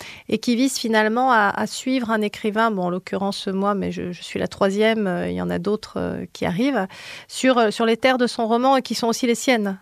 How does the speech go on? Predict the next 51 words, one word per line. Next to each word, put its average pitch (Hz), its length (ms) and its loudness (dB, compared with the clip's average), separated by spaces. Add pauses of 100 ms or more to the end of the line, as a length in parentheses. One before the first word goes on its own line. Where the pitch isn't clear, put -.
de 196 120 -2
terre. 190 340 -2 (380)
Donc 202 180 -2
l'idée, 233 260 4
c'est 247 120 -4
de 214 100 2
faire 233 200 2
un 220 100 4
peu 226 120 0
ce 226 120 -2
lien 240 220 2
entre 247 180 -2
les 208 120 4
décors, 226 480 4
euh, 196 260 2
du 190 160 -2
livre, 285 180 4
montrer 220 420 2
les, 214 120 2
les, 190 100 4
les, 180 160 0
les 180 140 -4
décors 190 400 -2
du 202 80 0
livre 285 160 2
tels 190 140 -2
qu'ils - 140 -6
sont 208 140 -2
pour - 180 -10
de 180 60 2
vrai, 208 300 2 (400)
et 240 100 8
en 247 80 6
même 220 180 0
temps 262 120 2
raconter, 247 680 2
euh, 196 140 4
cette - 280 -4
terre, 233 280 4
en 190 120 -2
quoi 214 180 4
elle 202 80 2
nous 190 100 0
parle 233 380 2
et, 175 180 -4 (240)
et 196 80 -2
les 208 80 4
souvenirs 220 380 0
qu'on 196 160 -2
y 185 120 -2
a. 175 100 -4